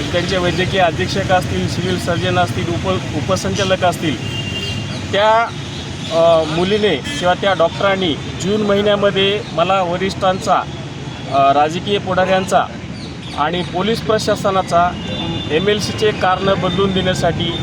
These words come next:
किंवा पोस्टमॉर्टमचा रिपोर्ट बदलून देण्यासाठी आणि आरोपी ज्या, ज्या, ज्यांच्या कोणाचे इंटरेस्टेड ते आहेत हे सेव्ह होण्यासाठी तिच्यावरती प्रत्येक वेळी प्रत्येक प्रकरणामध्ये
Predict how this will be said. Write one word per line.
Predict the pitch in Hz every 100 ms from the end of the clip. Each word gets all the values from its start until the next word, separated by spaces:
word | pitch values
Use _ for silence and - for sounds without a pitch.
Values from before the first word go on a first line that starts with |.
| 151 - - - - -
किंवा | 180 180
पोस्टमॉर्टमचा | 170 190 - 202 196 202 202 180
रिपोर्ट | 175 208 202
बदलून | 196 190 190
देण्यासाठी | 185 185 180 180 170 165 151 - - - - 160 156
आणि | 185
आरोपी | 185 175 190 202 202 - -
ज्या, | - 175
ज्या, | 202 185
ज्यांच्या | - 180 214
कोणाचे | 196 202 202 196
इंटरेस्टेड | 190 214 202 208 202 196
ते |
आहेत | 190 190 185
हे | 190 202
सेव्ह | 190 208 208
होण्यासाठी | 208 208 - 196 175 175 - - - -
तिच्यावरती | 185 175 208 214 208 220 214
प्रत्येक | 208 196 202 - 240 240
वेळी | 202 202 214 214
प्रत्येक | 185 196 - 226 220 - 220
प्रकरणामध्ये | 196 202 202 202 196 196 202 208